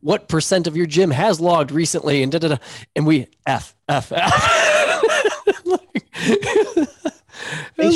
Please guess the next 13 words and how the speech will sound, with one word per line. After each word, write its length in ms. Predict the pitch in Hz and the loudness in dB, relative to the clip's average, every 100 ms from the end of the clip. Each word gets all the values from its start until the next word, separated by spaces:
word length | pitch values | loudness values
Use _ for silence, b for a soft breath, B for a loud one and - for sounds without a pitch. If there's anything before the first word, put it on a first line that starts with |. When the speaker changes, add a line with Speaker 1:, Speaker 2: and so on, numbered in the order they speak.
| - | 2
Speaker 1:
like 40 | |
Speaker 2:
showed 260 | 214 202 127 | 0 0 -2
you, 240 | 123 170 135 | -8 -8 -8
like, 240 | 135 139 - - | -10 -10 -12 -14
I 80 | 143 | -10
can 120 | 208 | -8
see 180 | - 131 | -8 -6
having 260 | 131 120 | -6 -6
internal 480 | 107 101 - 135 196 | -8 -10 -8 -6 -6
grades, 380 | 139 101 110 - | -6 -8 -8 -10
so 60 | 120 | -10
you 60 | |
know, 440 | 117 113 113 117 | -8 -6 -6 -8